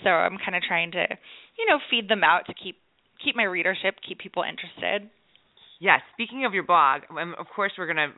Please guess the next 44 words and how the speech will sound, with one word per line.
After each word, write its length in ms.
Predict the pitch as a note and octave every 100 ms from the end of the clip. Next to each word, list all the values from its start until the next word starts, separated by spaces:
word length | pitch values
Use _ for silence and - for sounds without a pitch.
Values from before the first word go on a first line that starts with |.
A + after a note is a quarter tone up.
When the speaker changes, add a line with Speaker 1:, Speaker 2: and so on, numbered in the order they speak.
| C3 -
Speaker 2:
you 160 | E3 D#3+
know, 140 | C#3+ -
tell 160 | E3+
everybody 380 | B2+ D3+ D#3+ D#3
where 160 | D3+ C#3+
they 80 | C#3+
can 140 | C#3+
find 240 | D3+ C#3+
you 80 | C#3+
at 100 | C3+
the 80 | -
end 140 | C3+
of 80 | C#3+
the 60 | C#3
show. 200 | - C#3 A#2+
But 100 | D3
right 260 | E3+ F3
now, 320 | E3+ D3 B2+ A#2+ - - -
will 100 | D#3
you 160 | E3
just 180 | E3+ F#3+
tell 140 | - E3
people 280 | F#3+ D#3 D#3
where, 200 | D#3 C#3+ D3
where 160 | D#3 D3+
they 100 | D3+
can 140 | D3+
find 240 | D#3 D3
your 80 | C#3+
blog? 360 | C#3+ C3+ C3+ E3+ F#3+ _ _ _ _ _ - - - - - -
Speaker 1:
Sure. 180 | F4
It's 280 | F3 - A#3+ A3+
one 340 | G#3+ B3 D4 F4
hundred, 540 | C#4+ A3 E3+ F3 G#3+ A#3+ - _ _ _ -
um, 320 | A#3 D#3+ D2 _
written 180 | G#3+ A3+
out 140 | G3
in 260 | G3 F#3+ E3+ _ -
numerals, 640 | G#3 G3+ E3+ - A#1+ A3 G3 - -
so 100 | G#3
one 400 | F#3+ G3 G3+ A3
zero 300 | G#3+ G#3+ G#3+
zero, 500 | E3+ - A2+ G#3 A3+ - _ _ _ - _ _ _ _ _ -
dates 340 | A3 F3 F#3+